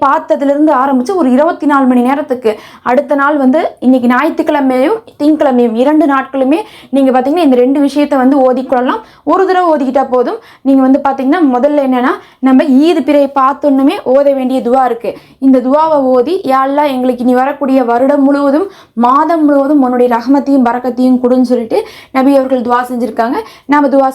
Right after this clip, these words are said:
செஞ்சுக்கணும். அதே மாதிரி வந்து பாத்தீங்கன்னா இரண்டாவது நம்ம பார்க்கலாம். ஃபர்ஸ்ட் நம்ம அந்த துவா ஓதிட்டு போயிடலாம். அந்த துவா தான்,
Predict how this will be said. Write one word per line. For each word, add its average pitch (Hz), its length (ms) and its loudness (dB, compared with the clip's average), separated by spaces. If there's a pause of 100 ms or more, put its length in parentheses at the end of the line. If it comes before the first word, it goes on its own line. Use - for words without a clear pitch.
செஞ்சுக்கணும். 214 400 -10
அதே 302 280 0
மாதிரி 277 300 0
வந்து 240 140 0
பாத்தீங்கன்னா 254 400 -2
இரண்டாவது 269 420 0
நம்ம 240 160 -2
பார்க்கலாம். 247 400 -4 (240)
ஃபர்ஸ்ட் 277 240 -4
நம்ம 269 200 2
அந்த 233 160 0
துவா 262 40 2
ஓதிட்டு 247 540 0
போயிடலாம். 240 340 -4 (320)
அந்த 262 220 2
துவா 247 280 0
தான், 269 200 -4